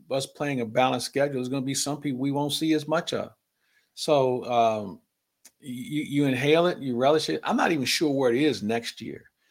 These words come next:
It may be in Nashville next year. I'm not sure. But, uh, it, so Mike Farron made a great point. He said the four most important times of the season for baseball, other than the games,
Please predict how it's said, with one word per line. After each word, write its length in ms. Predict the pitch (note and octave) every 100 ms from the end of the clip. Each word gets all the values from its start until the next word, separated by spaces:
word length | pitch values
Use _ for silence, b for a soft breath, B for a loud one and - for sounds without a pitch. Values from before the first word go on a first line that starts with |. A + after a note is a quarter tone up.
| _ _ -
It 100 | C#3+
may 200 | G#3+ F4
be 160 | D#3
in 140 | G#2+ E2+
Nashville 580 | F#2 F#2+ F2 - - -
next 340 | F#2+ - -
year. 140 | - - _ b
I'm 80 | D#3
not 160 | D3+ -
sure. 380 | - F#2 - _ _ b b b b
But, 140 | C#3+ C#3+
uh, 60 |
it, 360 | C3+ C3 E3 C#3+
so 460 | - F#3+ F3 D3 - B B B
Mike 300 | C#3+ F#3+ A#3+
Farron 420 | - F#3 D#3 C3+
made 160 | A#2+ A2
a 20 |
great 320 | G2+ G#2+ -
point. 300 | - G2+ - _ _ _ _ _
He 120 | E3
said 260 | - F3+ C3
the 60 |
four 340 | A#2 - F3+ G3
most 360 | F3+ E3 D3+ -
important 640 | E3 A#2 - D3 D3 C#3 A2 _ -
times 420 | - B2+ B2+ A#2+
of 60 | A#2
the 80 | G2
season 540 | - A#2+ A#2+ A2+ G2
for 140 | -
baseball, 760 | G2 A2 G#2 - - F#2 F2+ - _ _ _ _ -
other 220 | A2+ A#2+
than 160 | A#2 A2+
the 80 |
games, 560 | G2 G2 F2 - - -